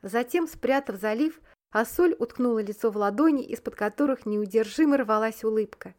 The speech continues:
и, опустив голову, медленно пошла обратной дорогой. «Так», Случайно, как говорят люди, умеющие читать и писать, Грей и Ассоль нашли друг друга утром летнего дня,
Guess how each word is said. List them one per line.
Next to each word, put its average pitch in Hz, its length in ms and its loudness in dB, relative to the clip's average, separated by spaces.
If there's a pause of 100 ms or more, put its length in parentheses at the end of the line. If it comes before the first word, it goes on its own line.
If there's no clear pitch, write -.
(380)
и, 196 100 0
опустив 202 500 -4
голову, 254 480 2 (360)
медленно 277 420 2
пошла 233 440 -4
обратной 202 540 -4
дорогой. 190 600 -4 (1040)
«Так», 302 360 2 (180)
Случайно, 247 600 0
как 190 160 -6
говорят 202 400 -2
люди, 208 300 -4
умеющие 190 540 -6
читать 190 400 -8
и - 40 -12
писать, 190 500 -10 (320)
Грей 226 400 0
и 202 160 -8
Ассоль 269 500 -2 (360)
нашли 220 400 -2
друг 233 220 0
друга 214 440 -2
утром 254 540 0
летнего 233 500 -2
дня, 208 380 -4